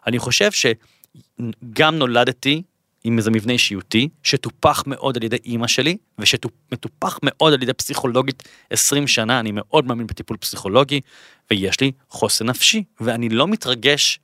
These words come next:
ונשבר ומתמוטט מדרמות ומלה-,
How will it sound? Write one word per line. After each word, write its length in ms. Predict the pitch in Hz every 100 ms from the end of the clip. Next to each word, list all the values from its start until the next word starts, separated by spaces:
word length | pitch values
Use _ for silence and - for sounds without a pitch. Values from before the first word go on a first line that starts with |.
| _ _ _
ונשבר 580 | 110 120 117 107 104 143
ומתמוטט 580 | 147 127 120 110 147 - _ _ _ -
מדרמות 580 | 123 110 110 131 143 123
ומלה-, 640 | 110 110 110 104 107 120